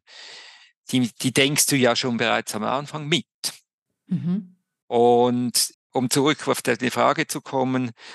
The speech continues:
Speaker 1: mein Ziel jetzt in, in der nächsten, allernächsten Zukunft ist wirklich, dass wir vermehrt bei größeren Weinhandlungen, Weinhändlern, Getränke, Import et cetera,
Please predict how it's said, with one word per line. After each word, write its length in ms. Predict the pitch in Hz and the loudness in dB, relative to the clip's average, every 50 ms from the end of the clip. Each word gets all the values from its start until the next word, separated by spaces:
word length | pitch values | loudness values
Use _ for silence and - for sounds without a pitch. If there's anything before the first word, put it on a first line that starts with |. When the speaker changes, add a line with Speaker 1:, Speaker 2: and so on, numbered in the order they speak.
| - - | -14 -4
Speaker 1:
mein 420 | - 113 117 120 131 143 160 156 | 0 2 2 2 2 0 0 0
Ziel 340 | - - - 151 151 147 143 | 0 0 0 2 0 0 0
jetzt 380 | 135 131 139 143 - - - 131 | 2 2 2 2 2 0 -4 -2
in, 100 | 131 123 | -4 -4
in 240 | 123 123 127 120 | -6 -4 -4 -4
der 120 | 113 120 117 | -4 -2 0
nächsten, 420 | 117 127 131 135 - - - - | 0 0 0 0 0 -2 -2 -2
allernächsten 680 | - 127 120 120 131 131 127 127 127 - - - 127 - | -4 -2 -2 0 0 0 -2 -2 -4 -4 -8 -12 -10 -10
Zukunft 580 | - - 131 127 - - 131 123 117 - - | -8 -6 -8 -8 -8 -6 -6 -6 -6 -6 -4
ist 180 | 120 - - - | -2 -2 -2 0
wirklich, 540 | 120 123 127 - - - 135 - - - - - - - - - - - - - _ - | 0 0 0 0 -2 -4 -2 -2 -4 -8 -10 -12 -16 -16 -16 -16 -18 -18 -18 -20 _ -4
dass 260 | - 117 117 - - | -2 -2 0 0 -2
wir 240 | 120 120 117 120 120 | 0 2 2 2 2
vermehrt 1120 | - - 123 120 120 120 120 120 123 127 139 147 151 - _ - - - - - - _ _ _ _ _ _ _ _ - | 2 0 0 0 2 2 4 4 4 4 4 2 0 -2 _ -6 -6 -6 -6 -6 -10 _ _ _ _ _ _ _ _ -2
bei 120 | 120 117 | -2 -2
größeren 640 | - - 135 143 143 - - - 127 131 120 117 113 | 0 0 0 2 4 2 2 2 0 -2 -2 0 0
Weinhandlungen, 1200 | 113 117 120 127 131 127 123 139 131 131 131 127 113 131 127 123 123 123 120 120 120 120 117 110 104 | 2 2 2 0 -2 -2 -2 -2 -2 -2 -4 -6 -8 -6 -6 -4 -2 -2 -2 -2 -2 -2 -4 -2 0
Weinhändlern, 1200 | 113 117 117 120 127 131 120 117 123 123 123 123 127 120 120 123 123 123 123 120 120 120 117 117 113 _ - - - - - - - - _ - | 0 0 2 0 -2 -4 -4 -4 -2 -2 -2 -4 -6 -6 -4 -4 -4 -2 -2 -4 -4 -4 -4 -6 -8 _ -16 -18 -18 -18 -18 -18 -20 -20 _ -6
Getränke, 1120 | - 120 _ - - 113 110 110 113 123 131 131 120 - - - 127 127 123 127 127 123 | -6 -6 _ -4 -4 -2 0 2 2 0 0 -4 -6 -4 -4 -2 -2 0 0 0 0 0
Import 840 | 120 127 127 123 123 - - - 120 123 120 127 127 - - - - | -2 -4 -6 -6 -8 -10 -8 -2 2 4 4 4 2 0 -4 -6 -6
et 180 | 127 120 - - | -6 -6 -8 -4
cetera, 500 | - 117 113 - - 113 117 113 113 | -4 -4 -4 -2 -2 0 0 0 0